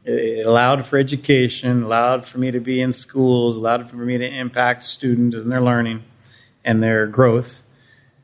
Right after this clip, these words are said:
But it wasn't just a classroom teacher, so it gave me a lot of different opportunities. So I really thought, "This is what I wanna do, and this is where I need to be."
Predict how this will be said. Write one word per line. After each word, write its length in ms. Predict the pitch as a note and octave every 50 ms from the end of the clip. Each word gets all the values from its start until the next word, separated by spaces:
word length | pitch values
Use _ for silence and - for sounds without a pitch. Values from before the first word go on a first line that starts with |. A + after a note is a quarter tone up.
| _ _ _
But 180 | - C#3 C3
it 220 | B2+ B2 B2 B2+ - - - - E2 - _ _ _ _ _
wasn't 460 | D3 C3+ C#3+ D3+ C#3+ D3 D#3 D#3+ C#3
just 180 | B2+ C#3 B2+ -
a 40 | B2+
classroom 420 | - B2+ B2+ A#2+ - - B2 A2
teacher, 440 | - - D#3+ D#3+ D3+ D#3 - D3+ D3
so 140 | C#3 - D3 C#3 C3+ C#3 C#3 D3
it 100 | D#3+ C#3+
gave 200 | D3 F3 F#3+ F#3
me 100 | F#3+ F3+
a 60 | D3+
lot 220 | C#3 C#3 C#3 C#3+ D3
of 120 | C#3+ B2+
different 360 | B2 C#3 B2+ C3 C3 B2+ B2
opportunities. 680 | A#2+ A#2 A#2+ A#2 A2+ A2+ - C#3+ C3 A2+ G#2+ G#2+ G#2+ -
So 80 | -
I 40 | A#2
really 240 | B2 D3 F3+ G3+ F#3
thought, 320 | E3+ - D3 C3+ C3+ C#3+ - - _ _ _ _ _
"This 180 | - - C#3 -
is 120 | D#3+ F#3 F3 D3+ B2+ A2
what 80 | A2+
I 80 | A2+ A2
wanna 240 | A2 A2+ A2+ A2+ A#2
do, 200 | C3+ D#3+ E3+ E3
and 120 | D3+ C3+
this 180 | C3 B2+ B2 -
is 160 | C3+ B2+ B2
where 220 | B2 B2 B2 B2
I 120 | A#2+ A#2 A2+
need 180 | A2+ A2+ A2
to 80 | G2+ G#2
be." 160 | A#2 C3 A2